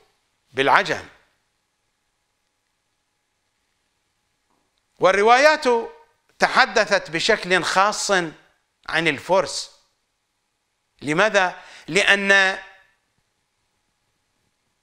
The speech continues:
شيعة العراق العرب استبدلوا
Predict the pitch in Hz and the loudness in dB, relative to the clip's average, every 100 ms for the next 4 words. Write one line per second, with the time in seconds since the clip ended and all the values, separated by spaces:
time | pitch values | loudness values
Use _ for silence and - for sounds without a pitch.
0 | _ _ _ _ - 277 339 311 311 269 | _ _ _ _ 0 4 6 6 6 4
1 | 233 175 208 208 180 175 151 143 143 131 | 4 4 4 4 2 0 2 2 2 -4
2 | - 170 - 233 220 180 190 170 147 | -6 -6 -4 -2 -4 -2 -2 -2 -4